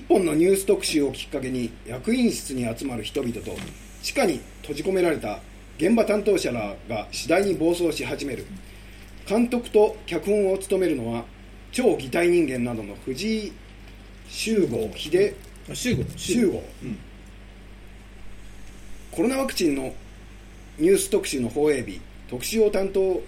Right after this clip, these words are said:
Speaker 1: したプロデューサーと男女の編集マン三人が地下の編集室に監禁される。同じ頃、ニュース特集に問題が発覚したことを受け、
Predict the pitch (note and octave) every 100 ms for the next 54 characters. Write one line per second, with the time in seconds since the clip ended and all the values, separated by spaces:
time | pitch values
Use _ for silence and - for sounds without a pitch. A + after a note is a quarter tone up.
0 | - - F3 E3 - - - F3 F#3 E3+
1 | D#3+ D#3 C3 F3+ D#3 A#2+ G2 - - -
2 | - - - - E3 E3+ E3+ C3+ A#2+ D#3+
3 | F3 E3+ B2+ F#2 - - C4 F#3 D3 E3+
4 | F#3 - A#2 G2+ D#3+ D#3+ D#3+ C#3 C3+ B2+
5 | A#2 G2+ - - - D3 A3+ A#3+ A#3 -
6 | - - - - E3+ A3+ - - - A3+
7 | - D3+ A#2+ G2+ A#2 C#3+ G3 F#3+ F3+ F3+
8 | - E3+ D#3 - D#3 D3+ C3+ A2+ A2 E2+